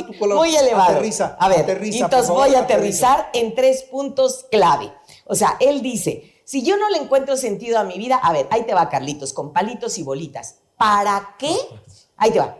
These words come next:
Speaker 2: ahí voy, ahí voy, pero
Speaker 1: Pero,
Speaker 2: tendría yo que empezar profunda.
Speaker 1: ¿pero por qué tiene que ser con palitos y bolitas? ¿Por qué? ¿Por qué,
Speaker 2: Bueno,
Speaker 1: por qué
Speaker 2: a ver.
Speaker 1: siempre jalas para allá?
Speaker 2: No, bueno.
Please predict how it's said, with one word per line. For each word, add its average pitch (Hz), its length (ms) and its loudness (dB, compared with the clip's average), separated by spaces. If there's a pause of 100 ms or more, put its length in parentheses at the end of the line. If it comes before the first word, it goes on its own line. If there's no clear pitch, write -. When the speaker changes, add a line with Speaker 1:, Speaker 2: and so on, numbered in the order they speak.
Speaker 2:
ahí 185 100 2
voy, 165 300 -4
ahí 196 80 -8
voy, 147 260 -6
pero 254 160 -6
Speaker 1:
Pero, 143 80 -8
Speaker 2:
tendría 147 280 -4
yo 202 180 -6
que - 60 -14
empezar 160 400 -2
profunda. 220 600 -8
Speaker 1:
¿pero 285 140 -4
por 240 100 -8
qué 190 100 -10
tiene 220 240 -14
que - 80 -20
ser 160 220 -10
con 156 220 -16
palitos 127 480 -12
y 113 40 -18
bolitas? 110 540 -14
¿Por 415 160 -6
qué? 415 180 -12 (2500)
¿Por 143 120 -6
qué, 254 60 -2
Speaker 2:
Bueno, 202 260 0
Speaker 1:
por 175 120 -6
qué 226 80 -4
Speaker 2:
a 226 40 2
ver. 226 80 2
Speaker 1:
siempre 226 480 0 (1120)
jalas 190 300 -2
para 151 160 -6
allá? 143 360 -12
Speaker 2:
No, 185 280 -16
bueno. 160 320 -18